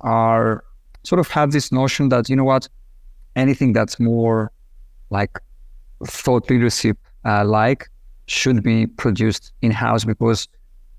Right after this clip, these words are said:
we know and you don't.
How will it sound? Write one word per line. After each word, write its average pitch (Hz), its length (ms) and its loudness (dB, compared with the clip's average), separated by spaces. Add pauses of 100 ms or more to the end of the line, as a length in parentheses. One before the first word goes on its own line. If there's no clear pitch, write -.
(220)
we 127 240 2
know 131 460 0 (640)
and 117 160 2
you 107 120 0
don't. 98 300 -4